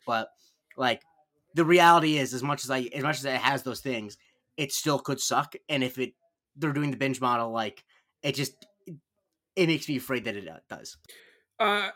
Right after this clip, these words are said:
Speaker 2: I can't say I don't disagree. I can't say I, I disagree with you on that fact. I think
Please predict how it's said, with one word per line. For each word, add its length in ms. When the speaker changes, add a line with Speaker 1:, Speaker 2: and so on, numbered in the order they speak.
Speaker 2:
I 140
can't 340
say 220
I 80
don't 240
disagree. 440
I 80
can't 300
say 300
I, 840
I 80
disagree 540
with 180
you 140
on 160
that 160
fact. 360
I 100
think 440